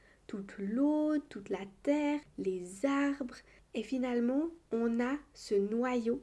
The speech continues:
qui permet à la terre de grandir. Le noyau, la source, le feu qui se contient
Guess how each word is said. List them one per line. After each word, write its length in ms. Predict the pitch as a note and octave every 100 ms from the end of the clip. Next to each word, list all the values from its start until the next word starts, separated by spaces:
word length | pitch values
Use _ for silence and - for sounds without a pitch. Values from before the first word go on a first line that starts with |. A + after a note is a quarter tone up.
| -
qui 200 | - A3 -
permet 680 | D#4 D4 C#4 B3 A3+ A#3+ C#4 -
à 120 | G#3
la 160 | G3 G3 G3
terre 360 | A3 A#3 C4 - -
de 180 | G3 G3
grandir. 640 | G3 A3 A3 G3 G3 F#3+ - - - - - _ -
Le 200 | G#3 G#3
noyau, 680 | G3+ A3 C4 C#4 C4+ C4 A#3 - - - - -
la 260 | F#3 F#3
source, 800 | G3 - - D4 C#4 - - - - - -
le 220 | G#3 G3+
feu 440 | G3 - - C#4+ C#4 - - - - - - - -
qui 160 | A#3
se 140 | - A3
contient 500 | A#3+ A#3+ - A3+